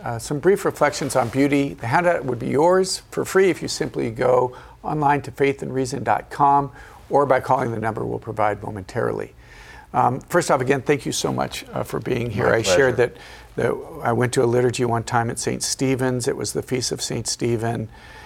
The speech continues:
Speaker 1: And, and how I reflect on it, the music,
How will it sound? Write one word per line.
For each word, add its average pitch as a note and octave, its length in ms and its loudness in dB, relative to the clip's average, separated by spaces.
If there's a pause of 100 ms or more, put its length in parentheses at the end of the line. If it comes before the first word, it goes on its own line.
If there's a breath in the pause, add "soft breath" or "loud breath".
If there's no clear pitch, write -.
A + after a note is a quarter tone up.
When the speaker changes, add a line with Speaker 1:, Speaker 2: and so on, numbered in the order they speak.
(220 loud breath)
Speaker 1:
And, C#3+ 280 0
and C#3+ 220 -2
how F3+ 300 0
I A#3 60 2
reflect F3 460 0
on D3+ 140 0
it, C3 160 -2
the - 80 -4
music, F#3 560 0